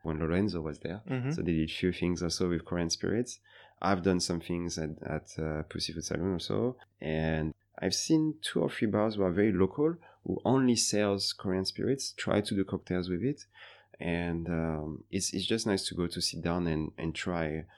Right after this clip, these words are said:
Speaker 1: drinks made with local, local spirit. And I think few cities that I've traveled around Korea actually do more of that than in Seoul. I've been to a bar where fifty or seventy percent of the cocktail list is only using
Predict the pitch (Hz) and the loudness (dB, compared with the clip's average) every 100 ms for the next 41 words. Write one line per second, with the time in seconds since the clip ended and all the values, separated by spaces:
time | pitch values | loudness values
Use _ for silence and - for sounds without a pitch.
0 | - _ - 90 85 - 85 80 78 78 | -20 _ -6 0 0 0 2 0 0 -6
1 | 78 - 90 - 80 78 80 82 85 - | -6 -4 -4 -4 -6 -2 -2 -2 -4 -4
2 | - - - _ _ _ - 92 185 - | -6 -8 -18 _ _ _ -4 0 0 4
3 | 120 113 - 131 123 107 95 87 95 - | 2 2 0 2 2 2 2 2 0 -4
4 | 85 85 85 - 90 87 87 82 85 - | -4 -2 -2 -2 -2 -2 0 0 -2 -2
5 | 85 87 110 123 - - - 92 - 98 | -2 -2 -2 -6 -16 -8 -4 -2 -2 0
6 | 90 80 92 87 90 98 71 95 - 82 | -2 -2 -2 2 4 4 0 -4 -2 0
7 | 80 78 - - 85 85 80 - 67 - | 2 0 -2 0 2 2 0 -2 -6 -8
8 | _ _ _ _ _ 80 82 92 - 90 | _ _ _ _ _ -8 -6 -6 -4 -4
9 | 80 85 107 87 78 78 _ _ _ - | -2 -2 -2 -2 -2 -6 _ _ _ -8
10 | - 101 - 104 98 - 90 92 - 90 | -2 -2 2 2 4 4 2 2 0 -2
11 | - 90 80 87 85 - 78 98 85 - | 0 0 -2 -4 -6 -2 -2 -2 -4 -6
12 | - 85 85 80 80 82 80 | -4 0 2 2 0 0 -2